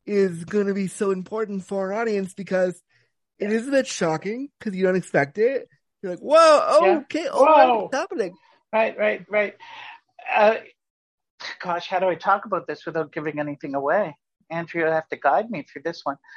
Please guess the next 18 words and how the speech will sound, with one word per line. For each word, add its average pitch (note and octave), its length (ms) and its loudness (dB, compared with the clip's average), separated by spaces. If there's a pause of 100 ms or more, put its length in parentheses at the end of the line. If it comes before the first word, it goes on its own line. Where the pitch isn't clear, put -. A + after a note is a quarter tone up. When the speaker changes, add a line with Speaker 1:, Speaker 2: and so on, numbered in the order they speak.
(260)
Speaker 2:
Well, B3 100 6
there's A#3+ 180 2
a A#3 60 -4
Speaker 1:
Mm-hmm. G3+ 80 -4
Speaker 2:
certain A#3 260 0
Speaker 1:
Yes. G3+ 80 -4
Speaker 2:
part G3+ 220 4
in F#3 100 -2
the F3 100 -6 (260)
play, F3+ 220 -2 (440)
there's A3 180 -2
a G3+ 40 -10
certain B3+ 320 2
part A#3 200 4
in G3+ 60 -8
the G3+ 80 -8
play F3 580 0 (600)
that F3 340 -2